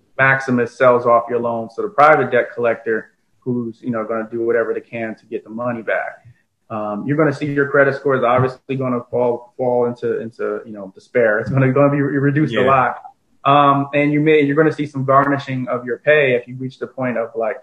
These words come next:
Speaker 1: um, you know, two seventy and beyond. You're gonna re-, you're gonna see some garnishing in your payments, uh, income. You're gonna see garnishing in your federal tax returns.
Speaker 2: Mm-hmm.
Speaker 1: Uh,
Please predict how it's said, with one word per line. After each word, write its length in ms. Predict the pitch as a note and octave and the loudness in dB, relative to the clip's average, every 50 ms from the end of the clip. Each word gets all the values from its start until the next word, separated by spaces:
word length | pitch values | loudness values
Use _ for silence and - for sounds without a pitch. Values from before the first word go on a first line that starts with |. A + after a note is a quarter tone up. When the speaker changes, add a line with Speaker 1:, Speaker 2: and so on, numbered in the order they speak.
| - G#2 | -8 -6
Speaker 1:
um, 380 | G#2+ G#2+ G#2+ G#2 G2+ G2 G#2 - _ | -4 -4 -4 -4 -6 -8 -12 -16 _
you 80 | - B2 | -14 -12
know, 220 | A2+ G2+ F#2+ - _ | -10 -10 -12 -12 _
two 100 | - D3 | -12 -12
seventy 460 | C3+ - - C3 C3 B2+ A#2+ A#2 A#2 A#2 | -8 -2 0 0 0 0 -2 -6 -6 -8
and 100 | A2+ G#2 | -8 -10
beyond. 440 | G#2+ G#2 A#2 A#2+ A2+ G#2 F2+ F#2+ | -10 -8 -6 -4 -4 -4 -6 -8
You're 100 | A2 A#2 | -10 -12
gonna 120 | A#2+ A2 A2+ | -10 -10 -8
re-, 120 | A#2 A#2 | -8 -10
you're 100 | - - | -12 -12
gonna 140 | - A#2+ A#2 | -12 -14 -12
see 120 | - B2+ | -10 -10
some 140 | B2 - A#2 | -10 -10 -8
garnishing 460 | A#2 A2 A2+ A#2 A2+ A2+ - - A#2 | -6 -4 -4 -4 -6 -8 -10 -12 -12
in 100 | A2+ A2+ | -10 -10
your 120 | A2 G#2+ - | -12 -14 -10
payments, 500 | _ - D#3 D#3+ D#3+ D#3 D3+ D3 - _ _ _ _ _ _ _ _ _ | _ -4 -2 -2 0 -2 -2 -4 -6 _ _ _ _ _ _ _ _ _
uh, 240 | C3 B2 A#2 A#2 A#2 C#3 | -4 -2 -2 0 0 0
income. 380 | D3 D#3+ D3 - D#3+ D3+ D3+ | 0 0 2 2 0 0 0
You're 140 | C#3+ C3+ C3+ | 0 -2 -2
gonna 140 | C3 C3 B2 | -4 -4 -4
see 140 | - C3 B2 | -6 -6 -4
garnishing 480 | B2+ B2+ B2+ C3 B2+ - - B2+ B2 | -2 0 0 0 -2 -4 -4 -4 -4
in 120 | - A#2+ A#2+ | -4 -4 -4
your 160 | A#2 A2+ A2 | -4 -4 -4
federal 380 | - B2+ B2 B2 B2 A#2+ A#2 A2+ | -2 0 0 2 2 2 0 0
tax 320 | - B2+ C3 C3 C3 - | -2 -2 -2 -2 -2 -2
returns. 640 | C#3+ C3+ - C#3+ C#3+ C#3 C#3 C3+ C3+ C3+ C3 - _ _ _ | -6 -4 -4 -2 -2 -2 -2 -2 -4 -4 -6 -10 _ _ _
Speaker 2:
Mm-hmm. 300 | G#2 G2 G2+ G2 G2 G2+ | -8 -6 -6 -6 -6 -6
Speaker 1:
Uh, 140 | B2 A#2 A2+ | -4 -6 -6